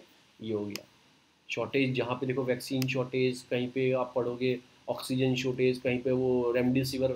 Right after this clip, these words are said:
vaccine shortage, दुनिया भर की shortage चल रही है। Probing क्या है, मतलब कि सीबीआई probe। अभी क्या है केस मैं आपको बताता हूँ। एक आपके, ठीक है, एक आपके scientist थे, वो मैंने front paper पे आपको,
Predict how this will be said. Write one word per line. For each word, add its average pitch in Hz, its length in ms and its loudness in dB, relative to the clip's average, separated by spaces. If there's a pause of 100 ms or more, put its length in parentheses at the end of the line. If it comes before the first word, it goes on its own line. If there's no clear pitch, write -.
vaccine 127 400 -2
shortage, 131 420 -4 (400)
दुनिया 135 320 4
भर 123 160 0
की 120 140 -10
shortage 110 380 -8
चल 110 140 -10
रही 107 180 -14
है। 110 60 -12
Probing 139 440 -2 (100)
क्या 123 120 2
है, 120 140 -2
मतलब 117 220 -10
कि 123 80 -16
सीबीआई 135 560 0
probe। 123 220 -2 (380)
अभी 160 240 4
क्या 170 160 4
है 151 120 4
केस 151 340 -2
मैं 143 80 0
आपको 131 200 -4
बताता 113 420 -6
हूँ। 107 80 -12 (460)
एक 143 220 2
आपके, 143 680 2 (1500)
ठीक 131 140 2
है, 131 280 4
एक 139 160 0
आपके 135 760 4
scientist 131 560 0
थे, 131 60 -8 (840)
वो 123 80 -4
मैंने 127 180 0
front 135 280 -2
paper 127 200 -2
पे 120 100 -4
आपको, 120 200 -4